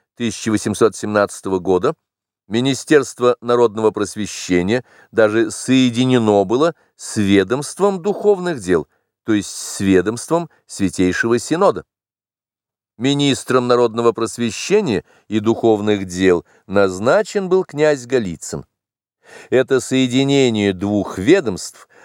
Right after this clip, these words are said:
объяснялось в манифесте такой целью, чтобы истинно христианское благочестие всегда служило основанием просвещению умов.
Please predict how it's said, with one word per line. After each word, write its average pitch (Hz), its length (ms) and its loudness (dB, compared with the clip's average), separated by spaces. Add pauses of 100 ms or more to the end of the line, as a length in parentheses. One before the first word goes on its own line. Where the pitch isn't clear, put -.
объяснялось 104 960 2
в 104 60 -8
манифесте 104 640 -2
такой 110 360 0
целью, 78 400 -2 (180)
чтобы 101 340 0
истинно 170 720 0
христианское 131 920 -2
благочестие 104 880 -2 (160)
всегда 95 640 2
служило 113 640 0 (160)
основанием 95 880 0
просвещению 85 840 -2
умов. 76 300 -4